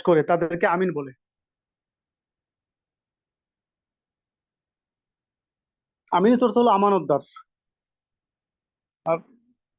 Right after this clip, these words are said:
আমিন যেহেতু পূর্ণ আমানতদারিতার সাথে ও বিশ্বস্ততার সাথে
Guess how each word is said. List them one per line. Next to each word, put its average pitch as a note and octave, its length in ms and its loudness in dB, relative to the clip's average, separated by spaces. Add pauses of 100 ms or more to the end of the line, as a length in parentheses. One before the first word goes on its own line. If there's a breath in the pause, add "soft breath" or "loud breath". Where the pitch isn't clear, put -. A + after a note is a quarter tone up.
(140)
আমিন G3 240 4 (120)
যেহেতু F#3 420 0 (880)
পূর্ণ A#3+ 200 6
আমানতদারিতার G#3+ 800 2
সাথে F3 280 0 (880)
ও - 60 -6
বিশ্বস্ততার F#3 640 0
সাথে F#3+ 160 0